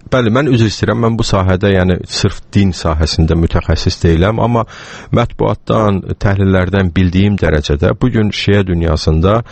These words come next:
e, məhz, e, öncül bir üləma olaraq, öncül ayətullah olaraq təbii ki, Əli Sistani qəbul edilir.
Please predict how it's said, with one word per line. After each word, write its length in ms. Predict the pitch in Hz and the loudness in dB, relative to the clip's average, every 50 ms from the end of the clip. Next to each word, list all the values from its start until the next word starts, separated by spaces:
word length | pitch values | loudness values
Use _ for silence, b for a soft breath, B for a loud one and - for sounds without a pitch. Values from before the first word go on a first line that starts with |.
| B B B B B B B | B B B B B B B
e, 160 | - - 80 82 80 78 | 0 2 2 4 4 2
məhz, 420 | 82 92 107 110 107 - - - | 2 2 0 0 0 -2 -6 -8
e, 180 | - - 87 85 82 80 80 82 82 - - | -4 -2 0 2 2 2 2 2 0 -2 -2
öncül 600 | - 101 101 101 98 92 - - 117 110 98 90 | 0 2 2 2 2 2 2 2 0 0 0 -2
bir 300 | - - - 85 80 - - _ | -2 0 0 0 0 -4 -10 _
üləma 420 | - 98 90 90 87 85 90 92 | -2 0 2 2 2 2 0 0
olaraq, 560 | 90 85 85 85 82 82 85 80 80 76 76 - - | 0 0 0 0 0 0 0 0 0 -2 -2 -2 0
öncül 340 | 90 87 85 - 90 90 87 | 0 0 0 0 0 -2 0
ayətullah 640 | - 82 87 85 80 - - 87 85 87 87 82 | 0 0 2 0 0 -2 -2 0 0 2 2 2
olaraq 400 | 80 78 78 76 85 87 104 110 - B B B B B B B | 2 2 0 0 0 0 -2 -2 -4 B B B B B B B
təbii 320 | - 98 85 101 104 - | -4 -2 0 0 -2 -2
ki, 40 | - | -2
Əli 220 | 92 82 82 82 - | 0 0 0 0 -2
Sistani 420 | - - - 78 73 73 73 71 | -4 -6 -4 -4 -2 -2 -2 -2
qəbul 380 | 69 69 67 67 69 73 67 69 | -2 -2 -2 -2 -4 -4 -4 -4
edilir. 380 | 69 - - 69 69 69 - | -4 -4 -4 -2 -2 -4 -4